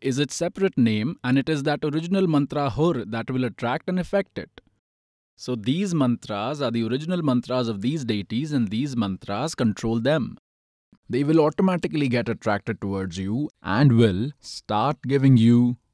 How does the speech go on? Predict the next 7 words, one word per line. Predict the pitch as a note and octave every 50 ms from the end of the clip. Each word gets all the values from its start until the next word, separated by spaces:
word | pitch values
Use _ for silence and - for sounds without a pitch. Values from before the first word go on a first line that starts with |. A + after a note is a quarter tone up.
| _ _ _ _ _ _ _
full | - - D3 C3 A2
benefit. | F#2 G2 F2+ E2 D#2+ - - - - _ - - _ _ _ _ _ _ _ _ _ _ _ _ _ _ _ _ _ _ -
So | - F3+
this | E3+ E3+ F#3+ F3
is | G3+ G#3+ G3+
the | F3+ D#3 A2+
right | G#2 G#2+ A2+ C#3+ D3+